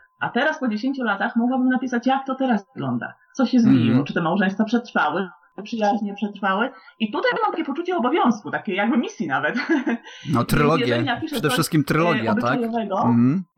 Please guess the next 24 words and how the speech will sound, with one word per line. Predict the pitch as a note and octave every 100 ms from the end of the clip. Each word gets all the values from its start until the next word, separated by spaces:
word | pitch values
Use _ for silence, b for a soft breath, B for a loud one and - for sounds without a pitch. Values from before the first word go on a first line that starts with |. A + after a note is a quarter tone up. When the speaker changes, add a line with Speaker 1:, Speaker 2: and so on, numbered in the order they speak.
| -
Speaker 1:
tak, | B3 - -
tak, | F3+ -
tak. | F3 D#3
Ale, | G#3 A3+ A#3+
ale | - C4+
właśnie | D4+ D4+ D4+ D4 _ -
mówię, | C4+ G#3+ F3+ A3
jeżeli | A#3+ D4+ G4+
napiszę | F4+ F4 D#4 -
obyczaj, | G#3 D#4+ A3 A3+ B3+ -
to | A#3+
będzie | B3 B3
tylko, | A#3 A3+ A3+ G3+ F3+ -
e, | F#3+ F#3+
trzecia | - C4 A#3
część | A3+ G#3 G#3+
Emigracji | G#3 F#3+ F#3+ F3+ F3+
Uczuć | F#3+ B3 D#4 - -
i | A#3
to | A#3+
tylko | A3 G#3 G3+ F#3+
ten | F#3+ F#3
jeden | F3+ F#3
wy-, | E3+